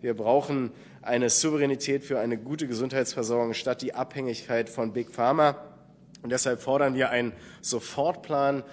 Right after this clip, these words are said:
für den öffentlichen Ausbau von Kapazitäten für die Medikamentenproduktion in Deutschland und der Europäischen Union bei Abstimmung mit den privaten Produzentinnen.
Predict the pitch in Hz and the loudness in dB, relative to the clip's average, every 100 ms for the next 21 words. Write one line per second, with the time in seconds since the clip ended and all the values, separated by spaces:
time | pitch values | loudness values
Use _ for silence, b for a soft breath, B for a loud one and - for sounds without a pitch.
0 | B - - 170 160 143 - 139 151 131 | B -12 2 4 4 2 2 -2 -2 -4
1 | 123 127 110 135 - 143 123 - 131 123 | -4 -6 -2 0 2 2 0 0 -2 -2
2 | B B B - 147 165 135 - 131 - | B B B -2 0 2 0 0 -4 -4
3 | 139 139 139 131 117 B B - - 143 | -2 -2 -2 -6 -6 B B -10 -2 0
4 | 147 127 120 120 127 117 120 - 120 - | 0 0 -2 -4 -4 -2 -2 -4 -10 -6
5 | 117 110 - 127 113 110 120 113 113 120 | -6 -4 -4 -2 -2 -4 -4 -2 0 0
6 | 117 113 139 151 117 120 117 - 120 117 | -4 -2 -2 0 0 0 -2 -4 -6 -6
7 | 98 113 117 117 107 131 151 143 - - | -4 -2 0 0 2 4 4 2 0 -2
8 | 143 127 113 B B B 123 127 135 117 | -2 -2 -4 B B B -6 -4 -2 -4
9 | 110 120 107 107 113 120 104 - 107 101 | -4 -8 0 2 2 0 -12 -10 -8 -4
10 | - 92 87 90 78 82 | -4 -4 -8 -12 -16 -20